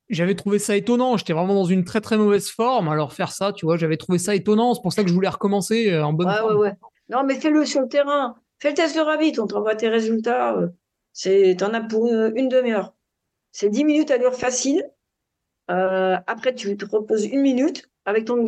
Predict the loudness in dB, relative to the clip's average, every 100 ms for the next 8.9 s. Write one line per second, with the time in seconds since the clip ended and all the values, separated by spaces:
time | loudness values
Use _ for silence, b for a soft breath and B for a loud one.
0 | -2 -2 -2 -2 -2 0 0 0 -6 B
1 | -10 -6 -2 -2 -2 -2 0 2 4 4
2 | 4 0 0 0 0 0 -2 0 0 0
3 | 0 0 2 0 -2 -14 _ _ _ _
4 | _ _ -2 2 2 2 -2 -6 -4 -4
5 | -2 -2 0 0 0 -4 0 0 2 0
6 | 0 0 0 -2 -6 B -4 0 2 2
7 | 0 0 0 0 2 2 0 -2 -6 -4
8 | -4 -4 -4 -4 -2 0 0 -2